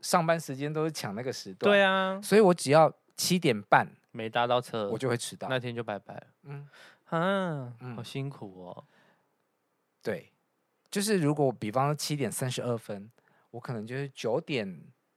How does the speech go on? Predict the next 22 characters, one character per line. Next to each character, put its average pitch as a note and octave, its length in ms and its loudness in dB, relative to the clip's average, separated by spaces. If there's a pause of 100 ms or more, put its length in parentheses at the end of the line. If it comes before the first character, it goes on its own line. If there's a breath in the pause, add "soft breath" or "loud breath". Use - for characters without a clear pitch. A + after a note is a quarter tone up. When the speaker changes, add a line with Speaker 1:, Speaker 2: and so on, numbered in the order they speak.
(380)
Speaker 1:
五 A2 140 -6
分、 D3 220 -4
十 A2 180 -10
分 B2 160 -8
才 A2+ 160 -6
会 A2+ 120 -2
到 G#2+ 160 2
公 F#2+ 260 -8
司。 F2 260 -16 (100)
Speaker 2:
哦。 F2+ 460 -2
Speaker 1:
我 C#3+ 120 0
们 C#3+ 100 2
的 F#3 100 4
公 G3 200 0
司 G3 120 -2
就 F#3 160 2
在， E3 320 4 (800 soft breath)
呃， G#2+ 640 -4 (100)
微 A#2 140 2
风 C3+ 280 0
南 G#2+ 220 -2
京。 G#2 300 -12